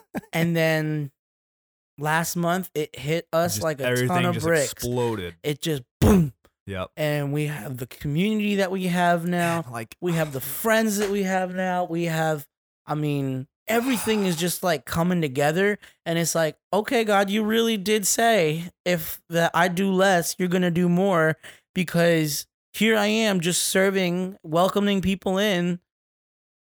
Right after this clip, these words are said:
Speaker 1: I'm not trying to be somebody on stage. You're trying to lead people on stage.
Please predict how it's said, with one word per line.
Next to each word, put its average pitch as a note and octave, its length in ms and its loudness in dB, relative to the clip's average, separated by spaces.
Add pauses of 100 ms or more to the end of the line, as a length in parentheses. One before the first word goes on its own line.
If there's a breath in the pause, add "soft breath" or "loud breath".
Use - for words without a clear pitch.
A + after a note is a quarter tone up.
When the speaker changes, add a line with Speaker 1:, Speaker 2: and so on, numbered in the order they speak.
(140)
Speaker 1:
I'm E3+ 160 2
not F#3 240 2
trying F#3 300 2
to D3+ 240 -2 (180)
be F#3 120 2
somebody F3+ 440 0
on F3 160 2
stage. F#3 540 0
You're D#3+ 100 -6
trying F3 240 0
to E3+ 80 2
lead E3 260 -2
people F#3 300 -2
on F3 200 2
stage. F3+ 480 -2